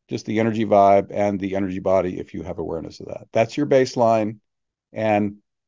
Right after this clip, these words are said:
you're gonna kinda just note this, and then later we'll compare if it feels different because of what we're doing. Okay.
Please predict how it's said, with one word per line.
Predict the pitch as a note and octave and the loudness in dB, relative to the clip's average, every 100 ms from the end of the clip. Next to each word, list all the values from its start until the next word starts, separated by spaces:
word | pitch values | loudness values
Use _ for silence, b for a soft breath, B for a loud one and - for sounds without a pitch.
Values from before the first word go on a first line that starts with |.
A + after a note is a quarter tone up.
| - - | -20 -10
you're | G#2+ G#2+ | -6 -2
gonna | G#2+ G#2 | 0 0
kinda | G2+ G#2+ G2 | 0 -2 0
just | G2 G2+ | -4 2
note | A#2 A#2 | 2 2
this, | A#2+ A2+ G#2+ | 2 2 0
and | - A2 G#2 | -4 -6 -2
then | G#2+ G#2 | -2 0
later | A2 A2+ A2 | 0 2 2
we'll | G#2 | 0
compare | G#2 G#2 F#2 G#2 G#2 G2+ | -2 -6 -4 0 2 0
if | G#2 G#2 | -2 -6
it | G2+ | -8
feels | - G2 | -6 -6
different | G2 G2+ G#2 F2+ | -4 -6 -4 -8
because | - F#2 F2 | -10 -10 -10
of | |
what | E2+ - | -8 -10
we're | D2+ | -12
doing. | - - _ _ _ _ _ _ _ _ | -16 -18 _ _ _ _ _ _ _ _
Okay. | - - | -16 -16